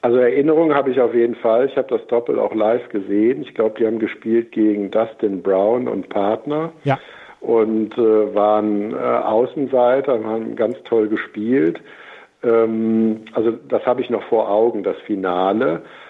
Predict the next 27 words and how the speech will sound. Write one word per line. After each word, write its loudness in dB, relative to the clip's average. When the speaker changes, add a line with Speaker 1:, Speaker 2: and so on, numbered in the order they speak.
Speaker 1:
Ich -2
muss 2
ganz -2
ehrlich 0
sagen, 0
dass 0
die -4
dann -2
zwei 2
Jahre 4
später 0
einen -2
Grand 0
Slam 0
gewinnen, 0
hätte -4
ich -8
eher 4
mit -2
Nein 2
beantwortet. -4
Speaker 2:
<laughs> -20
Ja. 0
Speaker 1:
Ja, 0
aber, 0
äh, 0
das -4